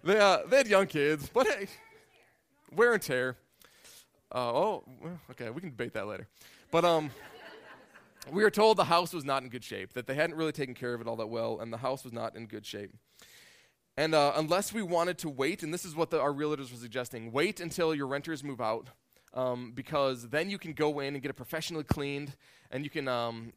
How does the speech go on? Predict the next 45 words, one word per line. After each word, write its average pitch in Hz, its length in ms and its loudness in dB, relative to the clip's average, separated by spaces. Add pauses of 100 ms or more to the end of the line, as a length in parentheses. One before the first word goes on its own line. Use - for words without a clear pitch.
and 127 140 -10
you 135 60 -10
can 139 120 -8
maybe 151 160 -2
even 143 300 -8 (320)
get 156 140 -2
new 143 140 -6
carpet 131 460 -6
in 131 80 -8
the 127 80 -6
house 131 320 -4
and 117 220 -10
repaint 135 520 -8
every 127 180 -8
single 120 260 -10
wall 117 400 -6 (360)
and, 120 160 -8
uh, 117 160 -2
spend 127 360 -6
the 117 100 -4
thousands 123 400 -6
of 120 60 -10
dollars 117 340 -4
it 117 40 -12
would 107 120 -14
take 113 200 -10
to 120 80 -18
do 113 180 -10
all 110 100 -6
that. 110 180 -12 (460)
Wait 165 160 0
till 196 100 0
they, 165 260 0
wait 143 220 -4
till 190 80 -4
they 175 120 -2
move 147 180 -4
out, 131 120 2
and 127 100 -6
then 139 100 -4
we 160 80 -2
can 156 100 -8
get 135 180 -4
it, 120 140 -4
like, 117 160 -6